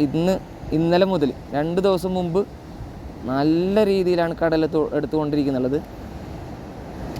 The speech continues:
ദേ ഒരു വീട് പൂർണ്ണമായി നശിച്ചിട്ടുണ്ട്. സുഹൃത്തുക്കളെ, എല്ലാവരും ഒന്ന് നല്ല പോലെ ഷെയർ ചെയ്ത് അധികാരികളിലൂടെ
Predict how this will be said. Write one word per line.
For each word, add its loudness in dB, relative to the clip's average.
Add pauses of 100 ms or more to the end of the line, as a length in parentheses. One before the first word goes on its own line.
(1080)
ദേ 4
ഒരു 4
വീട് 2 (100)
പൂർണ്ണമായി 0
നശിച്ചിട്ടുണ്ട്. 0 (4000)
സുഹൃത്തുക്കളെ, 4 (840)
എല്ലാവരും 2
ഒന്ന് -2 (180)
നല്ല 0 (100)
പോലെ 2 (120)
ഷെയർ 2 (100)
ചെയ്ത് 2 (640)
അധികാരികളിലൂടെ 2